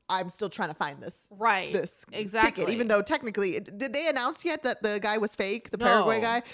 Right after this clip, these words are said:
Speaker 1: So maybe he just, I don't know what he was thinking. But yeah, very much so, like, in the book, like,
Speaker 2: Mm-hmm.
Speaker 1: he just needs some sort of sustenance. And
Speaker 2: Right.
Speaker 1: the poor kid, he's a kid. So, of course, he's
Speaker 2: Mm-hmm.
Speaker 1: like, "Candy,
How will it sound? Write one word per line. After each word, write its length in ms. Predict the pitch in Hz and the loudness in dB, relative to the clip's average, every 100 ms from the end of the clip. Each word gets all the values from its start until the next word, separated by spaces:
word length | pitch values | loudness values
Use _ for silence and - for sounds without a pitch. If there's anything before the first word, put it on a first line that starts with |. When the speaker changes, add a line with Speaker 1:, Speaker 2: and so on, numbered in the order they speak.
| - | -4
Speaker 1:
So 120 | 269 | 0
maybe 220 | 277 277 | 2 0
he 100 | 226 | -2
just, 240 | 180 196 - | -4 -8 -4
I 80 | 170 | -4
don't 100 | 151 | -4
know 200 | 151 180 | -6 -4
what 180 | 170 175 | 0 0
he 80 | 180 | -2
was 160 | 156 | -8
thinking. 300 | - 165 165 | -8 -10 -4
But 80 | 175 | 0
yeah, 220 | 226 156 | 0 0
very 240 | 196 240 269 | 0 0 2
much 160 | 247 | 0
so, 180 | - 226 | 2 2
like, 140 | 190 180 | 2 0
in 80 | |
the 80 | 180 | -2
book, 340 | 180 202 196 - - | -2 0 0 -2 -10
like, 160 | 160 - - | -8 -8 -10
Speaker 2:
Mm-hmm. 380 | 196 190 175 170 170 - | -8 -6 -8 -12 -14 -18
Speaker 1:
he 220 | - 233 247 | -6 2 2
just 220 | 269 208 | 2 -2
needs 640 | 202 190 196 170 - - - | -6 -4 -6 -6 -10 -16 -8
some 260 | - 240 | 0 2
sort 220 | 220 240 180 | 4 4 4
of 100 | 185 | 2
sustenance. 580 | - - 190 160 180 | -2 -2 -8 -6 -4
And 240 | 190 185 175 | -4 -4 0
Speaker 2:
Right. 140 | 190 | 0
Speaker 1:
the 60 | - | 4
poor 140 | 320 | 4
kid, 180 | - 311 | 4 -2
he's 140 | 254 | -2
a 40 | - | -4
kid. 400 | - 403 160 - | 2 2 2 -4
So, 160 | 208 | -2
of 80 | 202 | 0
course, 160 | 277 214 | 2 2
he's 80 | 190 | 2
Speaker 2:
Mm-hmm. 60 | |
Speaker 1:
like, 160 | 190 196 | -4 -4
"Candy, 480 | 202 240 190 165 | -6 -6 -6 -8